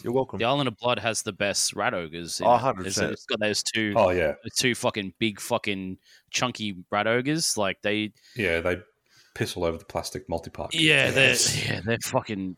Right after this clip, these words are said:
Speaker 2: shocking in comparison. Um,
Speaker 3: So, like, I'm, I'm guessing a lot of these older models will get phased out, like, the ones that definitely did not age well.
Speaker 2: Well, I,
Speaker 3: Yeah.
Speaker 2: who knows? That's the thing. Who knows?
Speaker 3: Well, I
Speaker 2: If,
Speaker 3: mean,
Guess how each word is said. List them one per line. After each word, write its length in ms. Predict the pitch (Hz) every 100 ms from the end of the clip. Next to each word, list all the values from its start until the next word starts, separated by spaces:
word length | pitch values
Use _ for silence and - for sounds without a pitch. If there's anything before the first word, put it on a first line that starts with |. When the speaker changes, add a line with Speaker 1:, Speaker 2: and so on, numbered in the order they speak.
| - -
Speaker 2:
shocking 680 | - - - 107 104 98
in 120 | 92 90
comparison. 680 | 95 95 92 92 98 87 - - -
Um, 480 | 107 104 101 98 92
Speaker 3:
So, 220 | 127 113
like, 160 | 110
I'm, 220 | 127 123 127
I'm 140 | 113
guessing 340 | 104 107 - 131
a 60 |
lot 140 | 101 95
of 40 |
these 140 | 92 -
older 320 | 95 90 95
models 440 | 92 92 95 92 -
will 140 | 90 87
get 180 | -
phased 320 | - 87 82 82
out, 300 | 90 160 - _ -
like, 140 | 90
the 80 | 117
ones 200 | 104 101
that 200 | 104 -
definitely 360 | 87 - 92 85
did 120 | 82
not 220 | 87 87
age 180 | 85 82
well. 360 | 85 117 127 _ _ _ _ _ - _ _ _ _ _ _ 117
Speaker 2:
Well, 300 | 147 156 139
I, 140 | 131
Speaker 3:
Yeah. 140 | 135 87 85 -
Speaker 2:
who 100 | 147
knows? 460 | 131 139 95 - - -
That's 160 | 135
the 60 | -
thing. 240 | 151 110
Who 180 | 82 123
knows? 160 | 127 123
Speaker 3:
Well, 160 | 117
I 40 | 117
Speaker 2:
If, 60 |
Speaker 3:
mean, 400 | 117 110 107 -